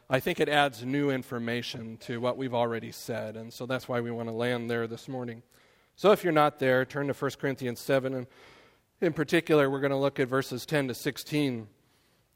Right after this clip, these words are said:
uh, this morning, so let me go ahead and read through that. "But to the married I give instructions, not I, but the Lord,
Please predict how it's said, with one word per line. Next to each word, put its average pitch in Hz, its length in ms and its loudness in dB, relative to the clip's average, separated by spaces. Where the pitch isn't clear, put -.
uh, 113 160 -2
this 113 220 -4
morning, 127 340 0
so 127 140 -6
let 131 100 0
me 143 80 0
go 135 140 0
ahead 135 180 4
and 117 140 -8
read 143 240 0
through 143 280 0
that. 107 260 -8
"But 160 240 2
to 180 140 0
the 151 80 4
married 165 420 6
I 139 140 4
give 156 260 2
instructions, 127 960 -2
not 151 340 4
I, 139 320 2
but 123 200 -4
the 131 100 -2
Lord, 127 540 0